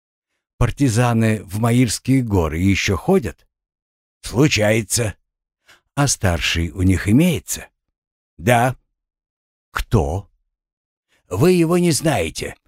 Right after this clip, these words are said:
Старейшина Эбен из городка Данген». «Вызвать его сможете?» «А, позвольте спросить, ваша милость, а что вы от него хотите?»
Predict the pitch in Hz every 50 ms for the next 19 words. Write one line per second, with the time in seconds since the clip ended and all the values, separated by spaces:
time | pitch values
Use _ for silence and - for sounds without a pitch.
0 | _ _ _ - - - - 143 143 160 180 180 175 127 - 143 151 151 151 170
1 | - - 165 160 151 117 90 85 90 85 90 - _ _ - 139 131 113 95 113
2 | 123 117 123 117 - - 143 139 139 123 120 139 110 85 78 78 73 78 71 62
3 | - _ _ _ _ _ _ _ _ _ _ _ _ _ _ _ _ _ _ _
4 | - 107 120 131 143 139 101 73 67 78 80 - - 87 82 73 82 82 - -
5 | 156 180 165 117 117 92 - - - - _ _ _ _ _ _ _ _ _ _
6 | _ _ _ _ _ _ _ _ _ _ _ _ - 135 139 151 151 151 147 -
7 | - 156 147 131 190 190 185 - 175 170 - - - 180 170 151 - 143 107 85
8 | 90 95 90 - - 92 92 90 82 78 80 - - - - - - _ _ _
9 | _ _ _ _ _ _ _ _ - 143 147 143 - - - _ - 208 214 214
10 | 202 214 196 - - 180 - 147 185 180 175 175 - - 180 160 - - 85 -
11 | - 87 78 -